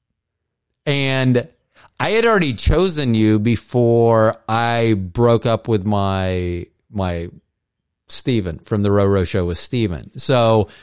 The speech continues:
I was gonna, instead of just the Stone Genius, and if you still wanna do this, then it just becomes Catherine. You get top billing, Catherine and the Stone Genius. But Steven, I'm gonna mention this real quick, is gonna be on the show soon. He's got a lot of tremendous news. I don't, he has told me,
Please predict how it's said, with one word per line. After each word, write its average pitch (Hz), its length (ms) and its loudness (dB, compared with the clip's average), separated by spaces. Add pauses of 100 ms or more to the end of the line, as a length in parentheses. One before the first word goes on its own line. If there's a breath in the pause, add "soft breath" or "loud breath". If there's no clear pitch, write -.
(360 loud breath)
I 113 100 0
was 139 200 0
gonna, 139 200 -2
instead 123 320 -2
of 117 120 -2
just 117 320 -4
the 101 80 -2
Stone 113 420 -2
Genius, 117 400 -2
and 110 80 0
if 113 60 0
you 135 100 0
still 160 200 0
wanna 120 180 0
do 127 160 2
this, 98 180 0
then 113 120 0
it 110 80 2
just 104 200 -4
becomes 95 460 -4
Catherine. 87 500 -6
You 101 80 -2
get 107 180 -4
top 98 300 -8
billing, 87 300 -2
Catherine 104 440 -4
and 90 80 -4
the 87 60 -4
Stone 92 340 -4
Genius. 113 380 -2
But 104 240 -2 (1120 loud breath)
Steven, 160 640 -2
I'm 135 80 -2
gonna 135 140 0
mention 113 260 -2
this 95 180 -2
real 107 120 0
quick, 101 260 -2
is 101 140 -2
gonna 110 160 0
be 104 100 2
on 98 80 0
the 90 80 0
show 95 240 -2
soon. 82 320 -6
He's 131 300 -2
got 113 260 0
a 104 80 -4
lot 107 240 2
of 110 120 0
tremendous 101 520 -2
news. 101 460 0 (120)
I 123 80 0
don't, 170 240 -2 (280 soft breath)
he - 140 2
has 143 120 -4
told 160 320 2
me, 160 300 -4